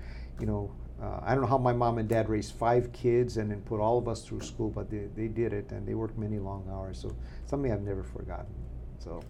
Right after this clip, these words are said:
and, uh, then I became a public school teacher after I, I completed my, uh, serve time in the military and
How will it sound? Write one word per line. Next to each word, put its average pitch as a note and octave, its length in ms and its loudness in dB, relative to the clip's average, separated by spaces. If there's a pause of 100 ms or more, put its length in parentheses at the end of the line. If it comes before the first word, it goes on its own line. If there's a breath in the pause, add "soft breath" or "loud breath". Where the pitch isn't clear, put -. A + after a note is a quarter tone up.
(680 loud breath)
and, G#2+ 340 2
uh, G2+ 200 0
then A2+ 140 2
I B2 60 6
became C#3 240 6
a C#3+ 60 4
public D3+ 260 6
school E3 220 8
teacher F#3 440 2
after B2+ 300 0
I, A2+ 300 0 (120)
I G#2+ 300 -2 (320)
completed A#2 380 0
my, G2+ 260 0
uh, F#2+ 220 -2
serve A#2 480 0
time A2+ 240 0
in G#2+ 180 -4
the G2+ 80 -6
military A#2+ 600 2
and G2+ 160 -2